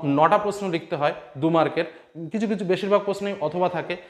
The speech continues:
বেশিরভাগ কোশ্চেনে আবার অথবা থাকে না, মানে দুই তিনটে কোশ্চেনে অথবা থাকে না, বাদ বাকি সবগুলোতেই প্রায় অথবা পাওয়া যায়।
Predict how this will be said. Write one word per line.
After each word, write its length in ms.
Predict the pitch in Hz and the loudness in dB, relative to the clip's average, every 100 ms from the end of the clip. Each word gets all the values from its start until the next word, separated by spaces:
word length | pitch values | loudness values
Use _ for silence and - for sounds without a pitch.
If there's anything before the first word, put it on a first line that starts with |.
| - - | -20 -10
বেশিরভাগ 360 | 143 151 180 180 | -2 0 2 2
কোশ্চেনে 340 | 185 180 185 180 | 0 -2 -2 2
আবার 160 | 170 | 4
অথবা 260 | 156 143 170 | 4 2 0
থাকে 260 | 165 165 151 | 0 -2 -2
না, 120 | 127 | -4
মানে 200 | 135 139 | -4 -4
দুই 160 | 147 | -2
তিনটে 220 | 170 170 175 | -2 -2 -4
কোশ্চেনে 340 | 170 - 185 | -6 -6 -4
অথবা 320 | 180 151 165 | -4 -2 -2
থাকে 240 | 160 151 202 | -2 -2 -2
না, 80 | |
বাদ 200 | 247 190 | 0 0
বাকি 160 | 156 151 | 0 -2
সবগুলোতেই 460 | 151 156 156 156 156 | -2 0 0 0 0
প্রায় 200 | 156 135 | 2 0
অথবা 220 | 143 143 | 2 0
পাওয়া 240 | 139 131 | 2 2
যায়। 160 | 117 | 2